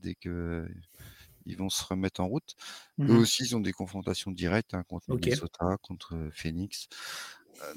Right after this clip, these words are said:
Speaker 1: donc, euh, ça va être, euh, ça va être chaud, quoi.
Speaker 2: Ils
Speaker 1: Ça
Speaker 2: ont
Speaker 1: va
Speaker 2: un
Speaker 1: être
Speaker 2: des calendriers les plus compliqués, hein, de ce que
Speaker 1: Et il
Speaker 2: j'ai
Speaker 1: leur reste
Speaker 2: pu, euh,
Speaker 1: vingt-six matchs, euh, bah, tu vois, ils ont un de plus, plus que les autres encore, quoi.
Speaker 2: Oui,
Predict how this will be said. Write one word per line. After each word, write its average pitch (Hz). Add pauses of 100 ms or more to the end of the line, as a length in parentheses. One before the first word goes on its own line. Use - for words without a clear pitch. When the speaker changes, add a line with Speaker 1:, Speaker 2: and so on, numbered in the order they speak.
Speaker 1:
donc, 87
euh, 80 (960)
ça -
va 82
être, -
euh, - (540)
ça -
va -
être -
chaud, 104
quoi. - (380)
Speaker 2:
Ils 143
Speaker 1:
Ça 160
Speaker 2:
ont 196
Speaker 1:
va 233
Speaker 2:
un -
Speaker 1:
être 208
Speaker 2:
des 175
calendriers 175
les 165
plus -
compliqués, 180
hein, 143
de 135
ce -
que -
Speaker 1:
Et 143
il -
Speaker 2:
j'ai -
Speaker 1:
leur 95
reste 127
Speaker 2:
pu, 143
euh, -
Speaker 1:
vingt-six 135
matchs, -
euh, 52 (160)
bah, - (100)
tu -
vois, 104
ils 85
ont 80
un 92
de 95
plus, - (100)
plus -
que -
les 92
autres -
encore, -
quoi. - (380)
Speaker 2:
Oui, 156